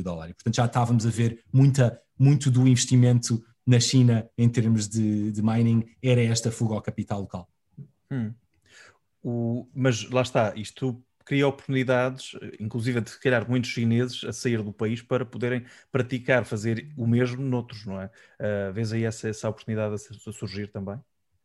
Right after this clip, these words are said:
Speaker 1: Claramente, e estamos a ver onshoring, ah, nos Estados Unidos, de muitos dos miners a venderem este material a cinquenta por cento, setenta e cinco por cento de desconto,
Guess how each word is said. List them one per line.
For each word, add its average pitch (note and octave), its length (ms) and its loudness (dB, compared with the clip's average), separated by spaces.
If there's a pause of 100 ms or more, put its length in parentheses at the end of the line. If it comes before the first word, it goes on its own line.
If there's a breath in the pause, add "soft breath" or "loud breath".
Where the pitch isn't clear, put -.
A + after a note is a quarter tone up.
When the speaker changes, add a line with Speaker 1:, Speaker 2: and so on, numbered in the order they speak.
(160)
Speaker 1:
Claramente, F#2 460 -4
e - 20 -6
estamos A2+ 240 2
a A#2 80 6
ver A2 180 2
onshoring, G#2 640 0 (380)
ah, A2+ 60 -4
nos G#2 100 -2
Estados G2+ 260 -2
Unidos, G2 360 -2
de - 40 -4
muitos G2+ 280 -2
dos F#2+ 180 -6
miners F#2 520 -6 (140)
a G#2 60 -6
venderem G#2 480 0
este - 180 -4
material G2 420 -4
a F#2+ 100 -6
cinquenta G2+ 340 -4
por - 100 -12
cento, G2 240 -4
setenta G2 220 -6
e - 20 -10
cinco F#2+ 160 -6
por - 80 -14
cento G2 120 -4
de - 80 -6
desconto, C3+ 300 -2